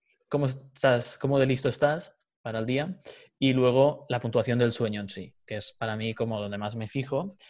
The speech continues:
porque te traquea muy bien, em, todas las fases del sueño, eh, cuánto tiempo has estado en cada una, los porcentajes, cuánto tiempo has tardado en dormirte,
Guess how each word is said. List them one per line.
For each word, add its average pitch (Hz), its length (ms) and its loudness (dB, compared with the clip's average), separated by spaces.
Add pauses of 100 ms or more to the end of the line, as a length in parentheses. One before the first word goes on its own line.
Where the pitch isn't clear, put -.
(260)
porque 110 240 0
te 117 100 2
traquea 113 400 0
muy 127 280 2
bien, 135 540 2
em, 98 920 -6 (280)
todas 113 160 6
las 104 160 0
fases 107 240 -4
del 113 140 -2
sueño, 147 460 0 (280)
eh, 98 340 -12
cuánto 104 340 -6
tiempo 104 520 -4 (220)
has - 100 -14
estado 104 240 -8
en 101 80 -8
cada 107 200 0
una, 139 340 2 (220)
los - 180 -14
porcentajes, 123 840 2
cuánto 110 260 -4
tiempo 107 240 -6
has 98 80 -6
tardado 107 400 0
en 101 140 -6
dormirte, 131 800 2